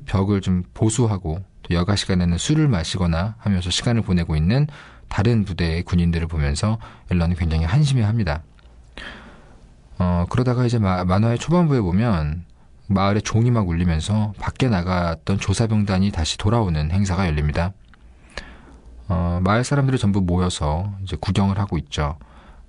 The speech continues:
그 앨런과 미카사도 함께 굉장히 설레하면서 구경을 갑니다. 근데 보통의 이런 행사는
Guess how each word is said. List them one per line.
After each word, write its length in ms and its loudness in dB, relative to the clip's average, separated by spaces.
그 80 0
앨런과 420 2
미카사도 560 -2
함께 260 0
굉장히 340 0
설레하면서 880 2
구경을 340 0
갑니다. 420 -2
근데 120 -2
보통의 320 2
이런 160 2
행사는 840 2